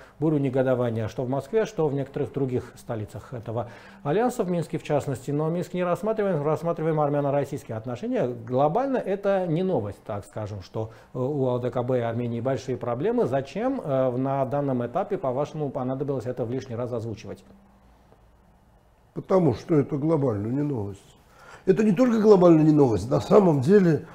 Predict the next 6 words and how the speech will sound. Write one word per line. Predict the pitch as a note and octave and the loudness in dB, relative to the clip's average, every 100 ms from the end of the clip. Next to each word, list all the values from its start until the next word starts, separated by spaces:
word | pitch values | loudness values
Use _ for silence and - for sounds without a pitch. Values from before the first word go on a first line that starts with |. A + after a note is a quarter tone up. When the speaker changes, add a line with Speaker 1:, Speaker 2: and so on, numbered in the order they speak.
| - - - - | -20 -20 -20 -4
Speaker 2:
о, | C#3+ C3+ C3+ C3 C3 B2+ | 2 6 8 8 6 4
мне, | A#2+ A#2+ B2+ C#3+ E3 | 2 2 4 6 8
э, | E3 - - - - - A2 G#2+ G#2 G#2 A2 | 6 4 -2 -2 -2 -6 -6 -6 -6 -4 0
не | B2+ A#2+ | 2 2
кажется, | B2+ C#3+ D3+ D3+ - - C#3+ | 4 6 8 6 0 -4 -6
что | A#2+ - - A2+ A2+ | -6 -10 -8 -4 -4